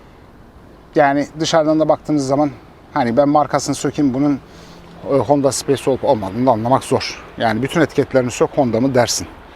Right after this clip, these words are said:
İşte onlarda da aynı gösterge yapısı var. İşte Honda'da, e, analog varsa bunda dijital koymuşlar. Ama diyorum ya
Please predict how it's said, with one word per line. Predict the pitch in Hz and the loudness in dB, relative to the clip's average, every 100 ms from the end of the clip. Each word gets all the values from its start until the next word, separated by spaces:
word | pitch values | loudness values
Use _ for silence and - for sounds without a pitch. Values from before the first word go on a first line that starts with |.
| - - - - - | -20 -20 -20 -20 -8
İşte | - | 0
onlarda | 180 185 170 180 | 2 2 2 2
da | 165 | 2
aynı | 170 175 | 0 0
gösterge | 165 - 165 160 | 0 0 -2 2
yapısı | 175 - - | 0 0 0
var. | 170 190 - - | 0 0 -8 -8
İşte | - 160 | -8 -2
Honda'da, | 170 180 160 151 170 147 - - - - 135 | 0 2 2 2 0 -4 -10 -20 -20 -18 -4
e, | 151 147 147 147 131 123 - - | 0 2 4 2 0 -4 -14 -2
analog | 170 165 156 | 0 2 -2
varsa | - - 151 | -6 -4 0
bunda | 139 147 | 2 2
dijital | 131 120 151 | 0 -2 -4
koymuşlar. | 135 117 101 - 175 - - - - - - - | -2 -2 -4 -2 -4 -4 -14 -18 -18 -20 -14 0
Ama | 147 | 2
diyorum | 190 202 | 2 2
ya | 127 | 0